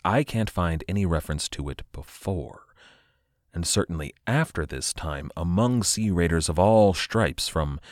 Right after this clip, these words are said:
sea raiders working on behalf of their king to sea raiders who were absolutely nothing but pirates,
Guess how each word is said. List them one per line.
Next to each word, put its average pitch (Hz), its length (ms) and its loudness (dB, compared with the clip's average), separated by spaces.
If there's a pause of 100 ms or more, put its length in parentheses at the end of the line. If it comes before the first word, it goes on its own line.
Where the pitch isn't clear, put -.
(520)
sea 101 260 2
raiders 80 460 2
working 90 400 4
on 78 160 0
behalf 87 400 -2
of 78 100 -8
their 82 140 2
king 101 380 -2
to 76 140 -6
sea 131 260 -2
raiders 104 480 2
who 113 100 0
were 101 320 4 (180)
absolutely 113 800 0
nothing 107 460 2
but 143 160 2
pirates, 87 720 0